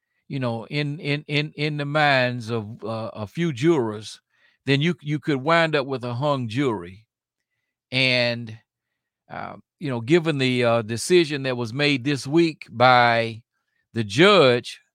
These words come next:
who is going to allow a previous, uh, a video, a video from a previous George Floyd arrest, uh, to be shown. Uh, it was another situation where Mister, Mister Floyd was apparently,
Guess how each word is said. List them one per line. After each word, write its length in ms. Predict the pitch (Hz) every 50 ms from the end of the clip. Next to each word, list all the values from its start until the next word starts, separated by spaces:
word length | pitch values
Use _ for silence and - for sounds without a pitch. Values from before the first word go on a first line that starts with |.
| _ _ _ _ _ _ _
who 240 | _ 160 160 151 143
is 140 | 139 123 107
going 440 | 107 147 151 156 151 143 135 135 120
to 320 | - 147 139 135 131 123 -
allow 880 | 113 113 113 113 123 131 139 147 147 139 135 127 123 120 117 110 113 _ _ _ _ _ _ _ _ _ _ _
a 100 | - 110
previous, 840 | 101 - - - 208 226 202 175 160 147 143 135 - - - - - _
uh, 340 | - 120 120 113 113 110 107 101 _ _ _ -
a 100 | 110 104
video, 460 | 98 95 160 196 202 190 160 135 135
a 180 | - - 110
video 420 | 107 101 139 196 196 185 156 143 139
from 200 | - - 135 123
a 80 | 117
previous 500 | - - 185 202 196 170 151 135 127 -
George 400 | - 120 123 151 151 147 135 -
Floyd 380 | - - 151 147 143 139 131 117
arrest, 720 | 113 113 123 160 214 226 196 151 131 110 - - - - _ _ _ _ _ _ _ _ _ _ _ _ _ _ _ _ _ _ _ _ _ _
uh, 220 | 120 120 123 123
to 140 | - 139 127
be 180 | 113 143 139
shown. 800 | 123 - - - 185 196 208 208 170 139 123 120 117 117 123 135 - _ _ _ _ _ _ _ _ _ _ _ _ _ _ _ _
Uh, 300 | 120 120 117 117 117 117 120
it 80 | 139
was 140 | 139 127 117
another 320 | 127 135 156 175 185 175
situation 680 | 156 - 175 156 - 147 127 127 139 139 139 - 139 135
where 380 | 123 131 139 131 127 123 123 120
Mister, 540 | 117 127 135 123 - _ 120 127 123 113 90
Mister 280 | 127 135 135 123 _ 117
Floyd 400 | - - 143 143 139 139 135 120
was 180 | 123 123 104
apparently, 1000 | 117 104 - - 156 160 156 156 151 131 127 127 131 127 127 127 127 127 127 123